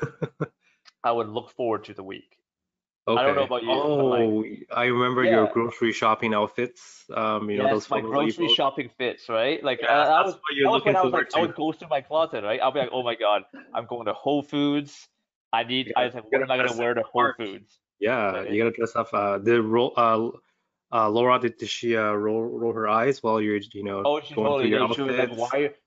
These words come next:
Speaker 2: why are you picking out clothes to, to
Speaker 1: Uh,
Speaker 2: go
Speaker 1: so
Speaker 2: buy
Speaker 1: you can
Speaker 2: groceries?
Speaker 1: grocery?
Speaker 2: Like,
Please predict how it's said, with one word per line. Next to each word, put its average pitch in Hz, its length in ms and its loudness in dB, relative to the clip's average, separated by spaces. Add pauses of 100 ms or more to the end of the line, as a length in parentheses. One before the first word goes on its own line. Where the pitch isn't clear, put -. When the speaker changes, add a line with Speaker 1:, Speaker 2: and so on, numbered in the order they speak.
Speaker 2:
why 123 220 2
are 147 40 -2
you 156 140 -10
picking - 400 -14
out 135 180 -2
clothes 120 720 -6
to, 110 340 -12 (280)
to - 80 -16
Speaker 1:
Uh, - 60 -16
Speaker 2:
go 110 200 -2
Speaker 1:
so 110 120 -4
Speaker 2:
buy 107 80 2
Speaker 1:
you 98 60 -6
can 101 160 -10
Speaker 2:
groceries? 117 600 -2
Speaker 1:
grocery? - 40 -
Speaker 2:
Like, 98 240 -8